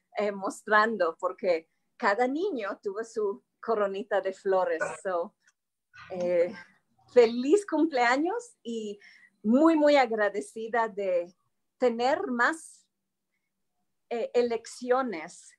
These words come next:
Posibilidades siempre existen, pero más elecciones para celebrar. Y una de las cosas que yo he notado,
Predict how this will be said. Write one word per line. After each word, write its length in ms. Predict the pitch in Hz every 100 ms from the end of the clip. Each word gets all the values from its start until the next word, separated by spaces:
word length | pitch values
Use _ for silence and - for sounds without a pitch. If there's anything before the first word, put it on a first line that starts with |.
| _ -
Posibilidades 840 | 254 254 233 233 233 247 294 320
siempre 400 | 214 196 190 180
existen, 640 | - - 202 - 151 151 -
pero 180 | 190
más 240 | 202 220 247
elecciones 800 | 262 233 - 214 202 202 170 -
para 240 | 170 170
celebrar. 760 | - 175 170 160 170 170 165 170 _ _ _ _
Y 80 | 254
una 180 | 262 302
de 120 | 359
las 220 | 311 -
cosas 400 | - 285 - 302
que 160 | - 240
yo 140 | 226 262
he 60 |
notado, 680 | 320 214 - 247 320 233